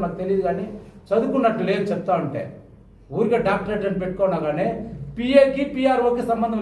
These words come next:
లేదు. తెలుసుకోండి ఫస్ట్. ఊరికే పిఏ, పిఏ, పిఏ అంటే అసలు బుద్ధి ఉంటే మాట్లాడతారా? ఇంకా మేము మాట్లాడాలంటే ఇంకా చాలా మాట్లాడగలుగుతాము, కానీ స-, ఆ, సమంజసం కాదు కాబట్టి కొంచెం కంట్రోల్ చేసుకుంటా ఉన్నాం.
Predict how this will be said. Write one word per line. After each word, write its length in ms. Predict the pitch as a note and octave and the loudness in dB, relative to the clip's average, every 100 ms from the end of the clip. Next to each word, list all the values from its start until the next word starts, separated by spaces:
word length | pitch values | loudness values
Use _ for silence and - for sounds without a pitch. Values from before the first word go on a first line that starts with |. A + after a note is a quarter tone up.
| G3 | 0
లేదు. 160 | F3 - - - - - - - - | -2 -4 -12 -18 -20 -20 -20 -10 -4
తెలుసుకోండి 440 | A#3 G#3+ B3+ - E3+ | -2 0 0 0 0
ఫస్ట్. 220 | E3+ F3+ - - - - F#3+ | -2 -4 -6 -8 -14 -10 0
ఊరికే 260 | A#3 A3 A#3 | 2 4 2
పిఏ, 260 | A#3+ A#3 A#3 A#3 | 2 6 6 6
పిఏ, 220 | A#3 A#3 A#3 A#3 | 2 4 4 2
పిఏ 240 | A3+ A#3 A3+ | 0 0 0
అంటే 240 | A3 G3 D3+ G3 F#3+ - - - _ | 0 -2 -2 -2 -6 -12 -20 -20 _
అసలు 160 | - F3 | -16 -10
బుద్ధి 320 | C3 A3+ - | -6 -4 0
ఉంటే 400 | C4 A3+ - A#3 F#3+ | 0 0 2 2 2
మాట్లాడతారా? 560 | G3 G3 F#3 E3+ C#3+ D3 A#2 - - - - _ _ _ _ _ _ _ | 0 0 -2 -2 -2 -2 -4 -8 -18 -20 -20 _ _ _ _ _ _ _
ఇంకా 140 | D#3 A3 | -2 0
మేము 180 | - | 2
మాట్లాడాలంటే 520 | - A3 A#3 A3 - G#3 | 2 2 2 0 0 -2
ఇంకా 180 | - - | -4 -2
చాలా 140 | F#3+ G3+ F#3 | -2 -2 -2
మాట్లాడగలుగుతాము, 760 | F#3+ G3 F3 E3 D#3 D#3 E3+ A3+ F3 | -2 -2 0 -2 -2 -4 -2 -2 -2
కానీ 260 | E3 E3 - | -4 -6 -4
స-, 240 | D#3 C#3+ - - - C3+ | -2 -2 -4 -14 -14 -6
ఆ, 60 | C3+ C3 B2+ | -4 -4 -2
సమంజసం 480 | F3 A3+ A3+ G3+ F3 | 0 2 2 0 0
కాదు 220 | F3+ G3 G3 | 0 0 0
కాబట్టి 260 | F#3 E3 - | -2 -4 -8
కొంచెం 220 | F3 D#3 F#3 | -8 -4 0
కంట్రోల్ 320 | F#3 A#3 F#3+ | 2 2 0
చేసుకుంటా 360 | F#3+ E3+ D3+ C#3+ | -4 -6 -4 -4
ఉన్నాం. 220 | B2 | -4